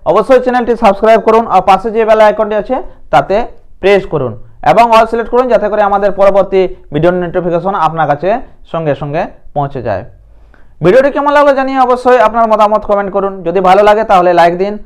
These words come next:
আর যদি ভালো না লাগে তাহলে ডিসলাইক দিন, কিন্তু অবশ্যই আপনার মতামত জানান।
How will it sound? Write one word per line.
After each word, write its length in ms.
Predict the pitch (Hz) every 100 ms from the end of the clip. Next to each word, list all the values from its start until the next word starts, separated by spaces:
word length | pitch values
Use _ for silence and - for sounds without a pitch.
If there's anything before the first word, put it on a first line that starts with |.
| - -
আর 140 | 143
যদি 180 | 156 180
ভালো 220 | 185 190
না 100 | 214
লাগে 140 | 220 214
তাহলে 300 | 190 160 156
ডিসলাইক 440 | 147 147 135 120
দিন, 260 | 117 95 - - _ - - - - - - - - -
কিন্তু 220 | 214 226
অবশ্যই 360 | 262 247 254 277
আপনার 300 | 254 220 190
মতামত 640 | 165 165 185 - - -
জানান। 440 | 123 139 131 101